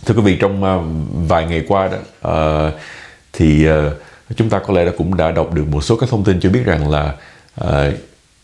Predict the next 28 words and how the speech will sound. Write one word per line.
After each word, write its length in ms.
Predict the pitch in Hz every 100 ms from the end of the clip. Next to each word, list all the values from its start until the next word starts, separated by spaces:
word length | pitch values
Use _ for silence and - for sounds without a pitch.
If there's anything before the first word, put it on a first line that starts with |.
| _ -
một 180 | 87 -
số 140 | 120
người 260 | 139 92 82
trong 120 | 87
đảng 120 | 82
Cộng 120 | 92
hòa 280 | 85 80 78 90
vẫn 260 | 76 76 87
sẽ 180 | - 85
không 300 | - 104 95
có 400 | 90 98 101 113 120
chịu 160 | - 76
thua, 240 | - 123 117 - - - _ -
họ 140 | 78
vẫn 160 | 76 87
sẽ 120 | 98
không 340 | - 98 90
có 240 | 87 95 117 -
chịu 320 | 71 73 73
bỏ 120 | 76
cuộc, 280 | 92 - 87 - - - - _ -
ờ, 220 | 73 73
với 520 | 73 90 95 127 156 147 - _ _ -
cái, 560 | 92 90 101 110 117 113
cái 260 | 113 113 113
kết 140 | 139 151
quả, 360 | 82 76 78 - -
ờ, 600 | 82 80 76 73 73 76